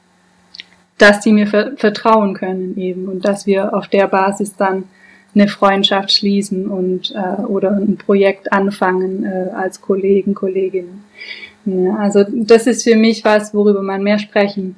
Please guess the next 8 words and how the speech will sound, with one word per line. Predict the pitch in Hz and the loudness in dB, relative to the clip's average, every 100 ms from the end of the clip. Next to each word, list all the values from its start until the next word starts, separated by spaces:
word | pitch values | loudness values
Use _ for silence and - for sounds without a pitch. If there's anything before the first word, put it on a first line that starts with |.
| _ | _
sollte, | - 196 196 202 | -4 -2 0 0
dass | 202 202 | -2 -2
es | 202 - | -4 -2
auch | 196 | -4
für, | - 196 185 - - - - - _ | -2 -2 -2 -4 -20 -20 -20 -20 _
für | - 214 202 | 0 2 4
weiße | 220 233 233 220 | 6 6 6 2
Menschen | 208 208 208 - | 2 2 0 -6